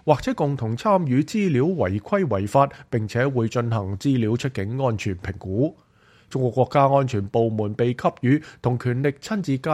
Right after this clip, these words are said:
入正常商業活動當中嘅資料傳輸。旅居美國嘅中國法律學者滕彪對德國之聲話，反間諜法當中嘅好多核心概念，例如國家安全，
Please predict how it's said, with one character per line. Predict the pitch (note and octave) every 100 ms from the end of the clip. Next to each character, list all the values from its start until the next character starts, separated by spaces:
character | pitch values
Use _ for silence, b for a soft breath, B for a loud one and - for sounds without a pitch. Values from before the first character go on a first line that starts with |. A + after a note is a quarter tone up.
| D3+
入 | C#3
正 | - E3
常 | C3+ G#2+
商 | B2+ G#3+
業 | D#3
活 | B2+
動 | B2+ B2
當 | C3+ F#3 F3+
中 | F3+ F3
嘅 | D#3 B2+ C3 B B
資 | - E3+
料 | A#2
傳 | - F2
輸。 | D#3 D#3 _ _ b b b -
旅 | G#2+
居 | C3+
美 | A#2+ G2+
國 | A2+ -
嘅 | A#2 A2+
中 | C#3
國 | A#2+ A2
法 | A#2
律 | A2 G#2+
學 | - G#2+
者 | - A#2
滕 | A#2+ G#2 G2
彪 | D#3 D#3
對 | C#3+ C3+ C3+
德 | D3
國 | - B2+ -
之 | D#3
聲 | D3+ D#3 C#3
話， | A2+ A#2 - B B
反 | - G#2+ C3+
間 | B2
諜 | A2+
法 | B2+ A#2+
當 | C#3
中 | C3+ C#3+
嘅 | B2+
好 | G#2+ A2
多 | C#3
核 | A#2+
心 | A2 D3
概 | B2+ A#2
念， | A2 A2 b -
例 | A2+
如 | G2+ F2+ B -
國 | E3
家 | G#3
安 | F#3 F3+
全， | B2 F#2+